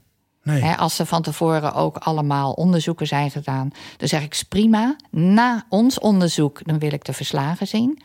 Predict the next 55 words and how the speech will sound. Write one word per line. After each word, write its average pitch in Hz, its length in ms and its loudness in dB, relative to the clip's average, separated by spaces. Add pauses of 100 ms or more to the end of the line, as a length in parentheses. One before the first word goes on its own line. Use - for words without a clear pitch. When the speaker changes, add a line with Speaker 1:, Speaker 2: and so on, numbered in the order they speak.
Speaker 1:
Ja. 131 280 -8
Speaker 2:
Maar 156 140 0
daarvoor 180 360 0
ga 165 140 -6
ik 139 80 -8
ze - 140 -2
niet 180 200 2
lezen." 165 520 -2 (500)
Het - 200 -4
kind 254 280 4
is - 160 0
zoals - 260 -4
die - 120 -4
is. 202 200 0
En 180 240 0
wij 226 360 0 (160)
zijn 196 220 0
natuurlijk 196 320 -2
heel 233 180 2
erg 180 120 0
gespecialiseerd 170 720 -2
op 139 100 -10
lichaamstaal. 151 720 -4 (800)
Dus 190 320 2
als 180 220 0
we 180 140 0
bijvoorbeeld, 170 840 -2
eh, 147 600 -2 (100)
de - 100 -2
basketproef 151 800 -6
doen, 160 340 0
hè, 160 160 -4 (640)
hè, 170 140 -2
we 151 140 -2
laten 147 340 -2
een 143 120 0
bal 151 300 0
in 147 140 -4
de 143 80 -4
basket, 151 600 -8
eh, 135 180 -2
werpen, 147 800 -2
hè, 175 240 0
en 175 100 0
dan 147 100 -2
zeg 147 180 -6
ik, 143 120 -12
"Vanuit 151 320 -2
een 147 100 -2
hoepel 151 340 0
mag 147 160 -4
je 135 160 -6
drie 160 240 -2
keer 139 360 -6
erin 147 480 -2